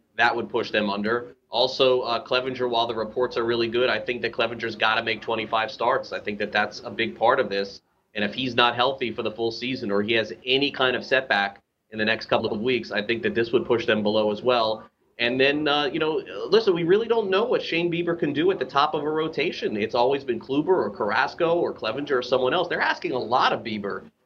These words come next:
They're asking him to make thirty to thirty-five starts, throw two hundred forty <laughs> innings, strike out three hundred guys. What if he's not an ace? I mean, what if that just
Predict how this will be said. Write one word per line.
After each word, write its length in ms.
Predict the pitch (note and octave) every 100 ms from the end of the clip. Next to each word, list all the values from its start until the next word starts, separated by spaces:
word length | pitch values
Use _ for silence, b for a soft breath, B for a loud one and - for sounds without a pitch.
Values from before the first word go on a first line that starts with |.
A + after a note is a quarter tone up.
| -
They're 100 | A#2+
asking 300 | D3+ F3 F#3
him 100 | D#3+
to 60 |
make 200 | D3 A#2+ -
thirty 260 | C#3 E3 D#3+
to 80 |
thirty-five 540 | G#2+ C3 D#3+ D#3+ C#3 B2+
starts, 320 | - D3 D3+
throw 160 | B2+ A2+
two 200 | D#3 D#3
hundred 300 | D#3+ D3 -
forty 260 | C#3+ C#3
<laughs> 100 | B2
innings, 240 | F#3 E3+ -
strike 280 | C#3+ C#3
out 140 | C#3+ C#3+
three 160 | D#3
hundred 260 | D#3 D3 B2+
guys. 480 | C3 G3 D#3+ - - _ _ _ _ _ _ _ _ -
What 220 | A2+ D3
if 140 | F3+
he's 180 | G#3 G3+
not 220 | F#3+ G#3
an 100 | A3
ace? 500 | A#3 C#4+ C#4+ - _ -
I 60 |
mean, 180 | B2+ B2
what 260 | G#2+ A#2+ C#3+
if 240 | F3 F3
that 220 | D3+ D#3+ E3+
just 340 | F3+ -